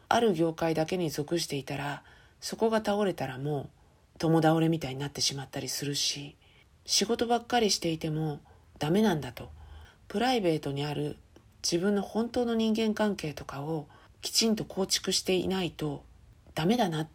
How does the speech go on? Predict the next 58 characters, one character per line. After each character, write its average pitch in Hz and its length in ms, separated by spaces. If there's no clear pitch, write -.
て 151 80
思 147 160
っ - 20
た 139 160
ん 123 60
で 120 80
す - 100
よ 135 100
ね。 190 220
や 180 120
っ - 40
ぱ 185 120
り 156 80
災 233 240
害 247 240
が 240 140
起 226 120
こ 240 180
れ 151 140
ば、 151 320
仕 - 300
事 247 220
の 262 120
こ - 120
と 170 120
考 233 360
え 277 40
る 208 100
ん 160 60
だ 143 80
ろ 135 100
う 120 60
か - 140
と - 100
か、 - 240
そ - 160
う 233 40
い - 20
う - 20
ふ 247 80
う 233 60
に 190 100
思 160 160
っ 165 40
た 151 140
時 - 240
に、 139 260
仕 - 220
事 240 260
は 294 80
も 240 160
ち 202 120
ろ 180 100
ん 151 80
大 151 200
事 160 120
だ 156 100
し、 - 380